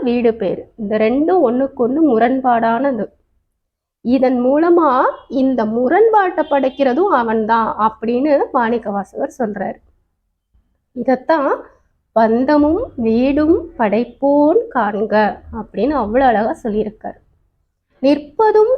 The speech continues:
செல்வதும் ஆனோன் காண்க. நிற்பதும் அப்படின்னா அசையாம இருக்கிற பொருட்கள், அதாவது அசையா பொருட்கள். செல்வதும்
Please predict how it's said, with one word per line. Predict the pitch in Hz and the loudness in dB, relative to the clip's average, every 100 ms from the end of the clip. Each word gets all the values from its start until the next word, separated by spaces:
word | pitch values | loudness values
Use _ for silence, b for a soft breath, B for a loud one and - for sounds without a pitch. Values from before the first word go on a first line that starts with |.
| - | 0
செல்வதும் | 285 254 269 294 285 302 339 208 | 0 0 0 0 2 0 0 0
ஆனோன் | 220 226 247 254 262 - | 0 2 2 2 0 -4
காண்க. | 226 208 202 196 196 190 - _ _ _ _ _ _ - | -4 -2 -4 -4 -4 -4 -10 _ _ _ _ _ _ 0
நிற்பதும் | 294 320 - 415 339 | 0 0 0 2 2
அப்படின்னா | 247 226 262 440 | 0 0 0 0
அசையாம | 277 - 277 277 285 339 370 | 0 0 0 2 2 0 -2
இருக்கிற | 247 196 190 | -4 -4 -6
பொருட்கள், | 202 202 214 208 - | -6 -10 -10 -8 -8
அதாவது | 240 254 262 403 | -6 -4 0 0
அசையா | 247 226 330 359 339 | 0 0 0 2 2
பொருட்கள். | 339 240 214 220 220 - _ _ _ _ _ _ _ - | 0 -4 -4 -6 -8 -10 _ _ _ _ _ _ _ -2
செல்வதும் | 320 320 392 415 370 339 | 0 2 2 2 4 2